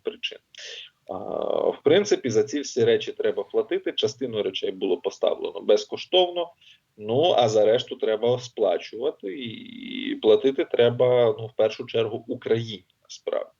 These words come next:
І Україна повинна була похвилюватися про те, щоб мати можливості, щоб мати якийсь певний рівень забезпечення,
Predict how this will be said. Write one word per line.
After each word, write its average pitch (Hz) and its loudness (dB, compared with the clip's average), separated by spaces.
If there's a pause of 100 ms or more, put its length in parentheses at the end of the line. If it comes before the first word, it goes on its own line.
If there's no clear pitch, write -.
(320)
І 92 -12
Україна 127 0
повинна 110 -4
була 104 0
похвилюватися 110 0
про - -8
те, 101 -4
щоб 101 -6
мати 95 -4
можливості, 117 -4
щоб 98 -4
мати 98 -4
якийсь - -10
певний 95 0
рівень - -12
забезпечення, - -2